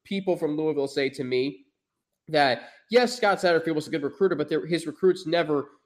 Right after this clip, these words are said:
you know, panned out. Okay. Well, I mean, it, it's one thing. And I, and I think in the Bearcat, in the Luke Fickell era, which I'm not just gonna dismiss it because of the way he left. Zach, you agree with me on this.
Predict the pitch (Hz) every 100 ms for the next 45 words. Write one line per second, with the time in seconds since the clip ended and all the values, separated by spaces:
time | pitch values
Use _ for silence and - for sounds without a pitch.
0 | - 156 139 131 151 156 131 180 - -
1 | - 247 143 143 240 _ _ _ _ _
2 | _ 196 185 165 - - - 202 185 -
3 | - - _ 190 214 220 185 285 320 240
4 | 208 180 208 208 240 262 254 349 311 -
5 | _ _ _ _ _ _ 220 214 208 208
6 | 240 240 202 190 190 214 254 - 185 139
7 | 101 76 - - _ - 190 185 - -
8 | _ - 277 349 370 320 254 262 240 190
9 | 165 - 196 202 190 - _ - 190 208
10 | 170 165 156 151 147 127 127 - - _
11 | _ _ _ - 202 226 214 247 - 120
12 | - 110 110 107 151